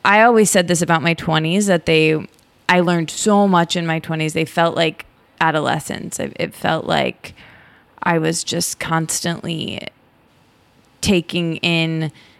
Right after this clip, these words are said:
information, and I spent a lot of time alone, and I had a really different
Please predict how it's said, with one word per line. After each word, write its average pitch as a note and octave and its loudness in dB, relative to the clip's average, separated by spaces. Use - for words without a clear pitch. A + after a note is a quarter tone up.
information, F#3 0
and E3+ 2
I E3 0
spent F3+ -4
a D#3 0
lot E3+ 2
of F#3 -2
time D#3+ -2
alone, F#3 2
and F3 2
I E3+ 2
had F3+ 4
a F#3+ 2
really F3 2
different A#3 -2